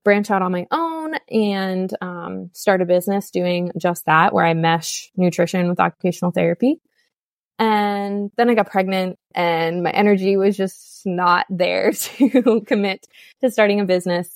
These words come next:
Um, fast forward a little while to when my daughter was born, she had pretty severe, um,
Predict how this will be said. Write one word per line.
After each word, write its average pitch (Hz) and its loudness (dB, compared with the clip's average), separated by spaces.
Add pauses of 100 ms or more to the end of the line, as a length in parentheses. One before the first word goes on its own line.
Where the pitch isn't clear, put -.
(140)
Um, 180 -4 (1120)
fast 214 -2
forward 202 2
a 202 2
little 190 -2
while 175 0 (120)
to 180 -2
when 175 -4
my 175 -8
daughter 170 -4
was 180 -4
born, 240 2
she 185 -2
had 185 -2
pretty 202 0
severe, 180 2
um, 170 -4